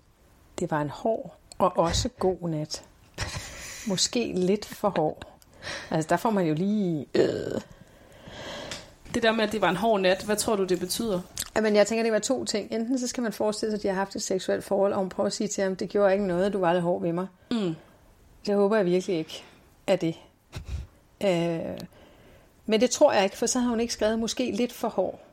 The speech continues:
Speaker 1: men jeg tænker på dig med hjerter varme." Det vil alligevel være meget mixed scenarie.
Speaker 2: Ja, det vil det godt nok.
Speaker 1: Så jeg tror, den var hård i den forstand,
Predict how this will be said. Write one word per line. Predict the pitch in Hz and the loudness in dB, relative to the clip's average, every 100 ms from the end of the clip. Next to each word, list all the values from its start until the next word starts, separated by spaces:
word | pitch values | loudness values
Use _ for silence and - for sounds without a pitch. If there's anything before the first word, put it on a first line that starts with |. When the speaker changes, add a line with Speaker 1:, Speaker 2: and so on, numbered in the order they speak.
| _ _ - | _ _ -4
Speaker 1:
men | 208 | -2
jeg | 190 | 0
tænker | 180 190 190 | 0 -2 -2
på | 196 190 | -2 -2
dig | 185 | 0
med | 175 | 0
hjerter | 156 180 | -2 -2
varme." | 180 170 160 165 _ _ _ _ _ _ - - - | -2 -4 -6 -10 _ _ _ _ _ _ -20 -20 -8
Det | - | -2
vil | 202 | 0
alligevel | 196 190 190 | 0 -2 -2
være | 180 | -2
meget | 180 170 170 196 190 - _ _ - | -2 -2 0 0 -2 -8 _ _ -4
mixed | 190 190 - - - - - _ - | -4 -2 -6 -6 -6 -6 -18 _ -8
scenarie. | - 202 175 160 214 | -4 0 2 2 0
Speaker 2:
Ja, | |
det | 220 | -2
vil | 214 | -4
det | 185 | -6
godt | 180 - | -6 -6
nok. | - 196 - - - - - - | -8 -10 -20 -18 -18 -18 -20 -12
Speaker 1:
Så | - - 208 | -2 2 4
jeg | 214 247 | 4 2
tror, | - 277 247 | 4 4 4
den | 233 | 2
var | 214 | 2
hård | 202 240 240 | 2 0 2
i | |
den | 233 202 | 0 -2
forstand, | 226 - 220 196 | -4 -2 0 -2